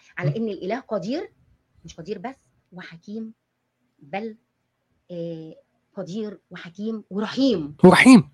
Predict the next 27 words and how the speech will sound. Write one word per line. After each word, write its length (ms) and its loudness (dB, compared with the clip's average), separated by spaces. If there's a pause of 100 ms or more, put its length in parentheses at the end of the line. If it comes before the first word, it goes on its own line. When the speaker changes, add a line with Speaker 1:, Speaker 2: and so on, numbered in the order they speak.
(100)
Speaker 1:
وقعة 360 -2
غريبة 460 -2
هزت 440 -4
الكل، 420 -2
ولكن 500 -4 (380)
ه-، 140 -12
ساعتها 360 -10
هوضح 300 -10
لك 140 -16
رحمة 220 -12
ربنا 180 -10
سبحانه 260 -14
وتعالى. 160 -20 (220)
Speaker 2:
يعني 300 8
لما 240 10
واحد 360 8 (800)
شاب 320 6 (640)
يذبح 380 8
واحدة، 360 6 (260)
واحدة 280 8
شابة 300 8
زي 240 12
الورد 420 10
يذبحها، 540 2 (960)
في 120 4
حقائق 480 6
مخفية. 560 8